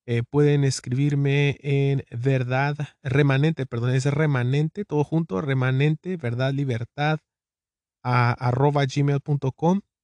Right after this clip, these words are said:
o a mi email personal que es Almeida, eh, Ricky mil novecientos ochenta y seis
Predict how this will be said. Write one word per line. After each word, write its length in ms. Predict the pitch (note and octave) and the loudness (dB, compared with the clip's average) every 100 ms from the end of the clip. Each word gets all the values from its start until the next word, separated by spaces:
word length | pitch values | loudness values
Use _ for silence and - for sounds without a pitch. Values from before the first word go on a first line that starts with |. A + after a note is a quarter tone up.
| _ _ _ _ _ _ - | _ _ _ _ _ _ -2
o 140 | A2 | 2
a 80 | A2+ | 2
mi 180 | A#2 - | 2 0
email 300 | D#3 D#3 D#3 | 0 2 0
personal 580 | C#3 B2+ B2 B2 D3+ D#3 | -2 -6 -4 -2 -2 -4
que 340 | - A#2+ B2 | -4 -2 0
es 200 | C3+ - - | -2 -4 -4
Almeida, 1000 | A#2+ A#2+ A2+ A2+ B2+ D3 E3 E3 F#3 G3+ _ _ _ _ _ _ _ | -2 0 0 0 0 0 0 -2 -4 -8 _ _ _ _ _ _ _
eh, 380 | C3+ B2 A#2+ A2+ - | -4 -2 -2 -4 -4
Ricky 580 | C#3+ F3 - F#3+ F#3+ _ _ _ _ | -2 -2 -2 -8 -8 _ _ _ _
mil 400 | A2+ B2 D#3+ F3 | -2 2 4 2
novecientos 720 | F3+ E3+ C3 - D#3 D#3 D#3+ - | 2 0 -2 -2 -2 -2 -6 -6
ochenta 420 | - A#2+ A#2 A2 | -4 -4 -2 -4
y 80 | A2 | -4
seis 680 | - D3 D#3+ D#3 - - | -4 -2 -2 -4 -10 -12